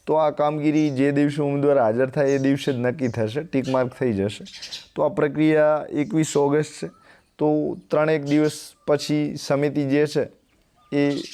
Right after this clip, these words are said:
પી ડી એફ ને બીજી જે તૈયાર કરવાની છે, કરી શકે છે. તો ચોવીસ ઓગસ્ટે આ પ્રક્રિયા પૂર્ણ થઈ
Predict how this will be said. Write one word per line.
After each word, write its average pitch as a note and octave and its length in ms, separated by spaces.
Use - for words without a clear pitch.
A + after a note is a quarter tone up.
પી D3+ 160
ડી D3+ 140
એફ C#3+ 160
ને C#3+ 80
બીજી C#3 340
જે C#3 140
તૈયાર C#3 320
કરવાની C#3 400
છે, C3 120
કરી C3+ 240
શકે G#2 320
છે. - 160
તો - 160
ચોવીસ D3+ 360
ઓગસ્ટે D3 460
આ C#3 80
પ્રક્રિયા C3+ 460
પૂર્ણ C#3 260
થઈ G#2 140